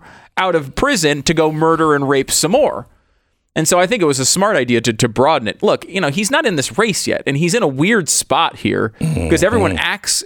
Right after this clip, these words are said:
Speaker 1: and treats him as if he's in the race. He's certainly acting often as if he's in this race, but he's not actually in the race. So he's
Speaker 2: Yet.
Speaker 1: not in that position yet where
Speaker 2: Yet.
Speaker 1: he is, yet, where he is going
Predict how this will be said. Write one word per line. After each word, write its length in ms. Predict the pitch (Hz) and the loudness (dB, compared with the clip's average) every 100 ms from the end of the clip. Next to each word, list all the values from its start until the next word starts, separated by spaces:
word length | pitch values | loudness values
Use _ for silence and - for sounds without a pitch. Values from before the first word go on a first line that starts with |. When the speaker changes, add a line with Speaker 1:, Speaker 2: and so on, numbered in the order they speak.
| 466 | -4
Speaker 1:
and 220 | 135 131 | -6 -4
treats 360 | - 247 254 - | -2 -2 0 -2
him 140 | 147 | -2
as 240 | 110 113 | -2 -2
if 140 | 110 - | -2 -2
he's 160 | 110 | -4
in 100 | 104 | -2
the 100 | 101 | -4
race. 260 | 92 98 - _ | -2 -2 -4 _
He's 260 | - 285 - | -2 0 2
certainly 520 | - 302 196 185 165 | 2 0 0 0 2
acting 460 | 190 247 - 135 - | 0 -2 -4 -4 -2
often 420 | 117 110 - 104 - | -2 -2 -2 -4 -2
as 220 | 107 104 | -2 0
if 140 | 104 | -2
he's 180 | - 101 | 0 0
in 120 | 104 101 | 0 0
this 180 | 98 | 0
race, 320 | 104 92 113 - - - | 2 2 2 -2 -12 -4
but 120 | - 214 | 0 0
he's 120 | 170 | 0
not 180 | 240 - - | -2 -4 -4
actually 580 | 185 190 - 170 147 135 | -4 -4 -2 0 2 0
in 120 | 117 | 0
the 80 | 131 | 2
race. 480 | 269 165 123 - - - - _ - | 2 2 -2 -4 -6 -16 -20 _ -4
So 160 | - 185 | 0 2
he's 160 | 202 | 2
Speaker 2:
Yet. 60 | 165 | 2
Speaker 1:
not 180 | 202 294 | 0 0
in 100 | 233 | 0
that 200 | 175 - | -2 -2
position 500 | 143 127 120 127 113 | 0 2 0 -2 -2
yet 300 | 110 98 104 | 0 2 0
where 220 | 123 123 123 | 2 0 2
Speaker 2:
Yet. 280 | - 156 | 0 0
Speaker 1:
he 60 | 143 131 123 120 | 2 2 2 2
is, 200 | 117 - | -2 -6
yet, 400 | 147 127 92 101 - - - | -4 0 0 -2 -8 -12 -2
where 220 | 127 151 | 0 0
he 440 | 135 156 151 127 | 0 -2 0 0
is 120 | 120 110 | 0 0
going 720 | 135 135 135 123 120 117 | 2 2 2 0 -2 -8